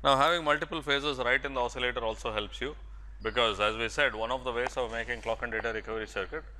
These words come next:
is to have a multi-phase generator and pick the right phase. Okay. In fact, that, uh, is probably the most intuitive way of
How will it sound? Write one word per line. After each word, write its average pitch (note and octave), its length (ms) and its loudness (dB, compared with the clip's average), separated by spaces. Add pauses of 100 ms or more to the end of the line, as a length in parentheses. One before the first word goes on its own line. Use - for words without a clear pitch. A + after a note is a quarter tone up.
(280)
is A2+ 160 -8
to A#2 80 -6
have A#2+ 160 6
a A#2+ 80 0
multi-phase A2+ 520 -4
generator G#2 440 0 (380)
and A#2 160 0
pick A#2 180 -4
the A2+ 80 4
right G2+ 180 2
phase. F2 340 -8 (300)
Okay. A#2+ 280 0 (260)
In G#2 80 -14
fact, A2+ 280 0
that, A2 180 4 (260)
uh, F#2 360 0 (640)
is G#2 140 -4
probably A2+ 280 2
the G#2 100 0
most A2 240 -4
intuitive G#2+ 400 -4
way G#2 120 2
of G2+ 140 2